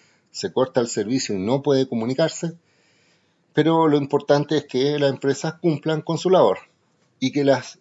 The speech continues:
eh, subsecretarías de telecomunicaciones también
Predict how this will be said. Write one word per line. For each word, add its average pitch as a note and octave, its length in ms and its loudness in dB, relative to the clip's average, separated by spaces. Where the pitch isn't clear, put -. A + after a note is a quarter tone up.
eh, A2+ 380 -2
subsecretarías B2+ 760 -2
de C#3 80 -6
telecomunicaciones C3+ 1000 -4
también E3+ 360 -2